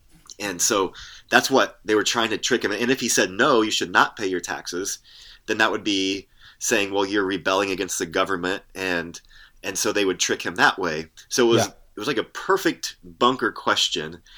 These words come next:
Speaker 1: And it's one that if somebody would have asked me, I probably would have fallen into one bunker or the other. But Jesus had the wisdom to say, you know, not, to not answer it straight up, but to ask a question first. "Whose picture is on the coin?"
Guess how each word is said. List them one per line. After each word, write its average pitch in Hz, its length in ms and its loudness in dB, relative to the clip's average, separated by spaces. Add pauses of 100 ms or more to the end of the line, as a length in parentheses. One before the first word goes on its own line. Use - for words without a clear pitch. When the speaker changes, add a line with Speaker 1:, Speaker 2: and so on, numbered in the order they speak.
(260)
Speaker 1:
And 117 120 2
it's 120 160 0
one 127 260 2
that 113 120 4
if - 320 -2 (180)
somebody 120 320 0
would 107 120 2
have - 120 -6
asked 104 280 6
me, 110 140 -4
I 92 60 0
probably 110 400 2
would 95 120 0
have 90 60 -4
fallen 98 360 2
into 87 140 -2
one 87 220 -2
bunker 90 340 -4
or 87 80 -4
the 87 140 -4
other. 80 300 -4
But 82 160 -10 (440)
Jesus 139 440 0
had 113 180 -2
the 98 80 -2
wisdom 92 600 0 (480)
to 117 120 -4
say, 95 540 2 (400)
you 104 100 -6
know, 101 80 0
not, 101 340 0
to 139 60 -6
not 117 240 2
answer 120 320 2
it 110 100 0
straight 107 320 2
up, 87 220 -4 (640)
but 110 140 -2
to 101 140 -2 (240)
ask 101 240 2
a - 60 -8
question 95 380 -2
first. 92 300 -4
"Whose 104 200 -4
picture 117 360 -2
is 92 80 0
on 95 100 0
the 95 80 -6
coin?" 87 460 -4